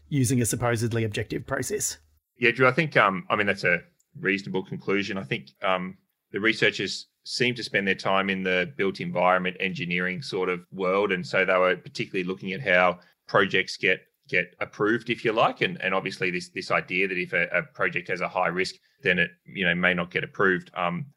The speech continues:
Speaker 2: but I think also there's some, there's some other real world problems in the, in the safety space, not just about which, which approvals get, which projects get approved or not, that the, the project, they didn't really make any conclusions about, well, what does this actually mean for,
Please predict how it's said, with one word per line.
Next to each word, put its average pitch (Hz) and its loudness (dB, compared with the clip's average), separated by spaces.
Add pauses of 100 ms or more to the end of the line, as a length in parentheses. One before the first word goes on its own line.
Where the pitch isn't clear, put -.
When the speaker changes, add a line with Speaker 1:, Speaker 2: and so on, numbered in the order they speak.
(200)
Speaker 2:
but 107 2
I 110 4
think 139 0
also 107 0
there's 92 0
some, 90 -2
there's 90 -2
some 101 -4
other 95 0
real 87 -2
world 85 -4
problems 85 -4
in 85 -6
the, 87 -10
in 90 -6
the 87 -6
safety 95 0
space, - -2
not 90 -8
just - -14
about 87 -4
which, - -8
which - -8 (260)
approvals 87 -4
get, 90 0 (280)
which 101 -4
projects 90 0
get 82 -4
approved 135 0
or 92 0
not, 90 0
that 90 -4
the, 90 0
the 95 -8
project, 95 -2 (180)
they 120 -4
didn't 139 -2
really 120 6
make 101 2
any 95 -4
conclusions 95 -8
about, 87 -2
well, 90 0
what 98 2
does 92 -4
this - -6
actually 87 -4
mean 90 -2
for, 87 0